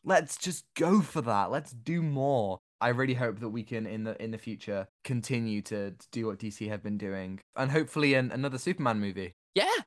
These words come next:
Speaker 2: we've been waiting for that for years. Like,
Speaker 1: <laughs>
Speaker 2: since when?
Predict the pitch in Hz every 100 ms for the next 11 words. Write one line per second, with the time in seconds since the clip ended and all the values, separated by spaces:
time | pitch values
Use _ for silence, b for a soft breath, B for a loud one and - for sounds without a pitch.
0 | _ 311 - 339 320 254 302 262 147 131
1 | 107 - 110 156 202 143 143 143 147 -
2 | 170 165 - 113 104 147